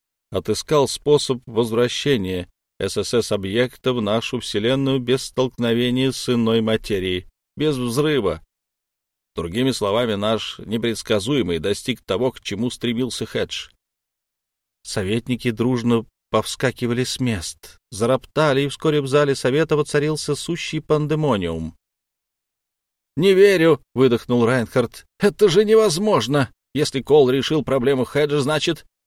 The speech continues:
Не найдя подходящих слов, комиссар осекся и умолк. "Значит, теперь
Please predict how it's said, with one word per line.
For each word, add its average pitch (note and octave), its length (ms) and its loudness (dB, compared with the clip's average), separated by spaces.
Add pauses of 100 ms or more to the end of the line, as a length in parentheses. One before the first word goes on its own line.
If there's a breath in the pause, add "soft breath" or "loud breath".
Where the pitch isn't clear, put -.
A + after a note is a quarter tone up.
(520)
Не F#2+ 80 -6
найдя F#2 320 -2
подходящих A2 640 -4
слов, C3 260 -2
комиссар A2 440 0
осекся C3+ 460 -2
и - 20 -2
умолк. C#3+ 500 -4 (400)
"Значит, F#2 760 -2
теперь A#2+ 520 0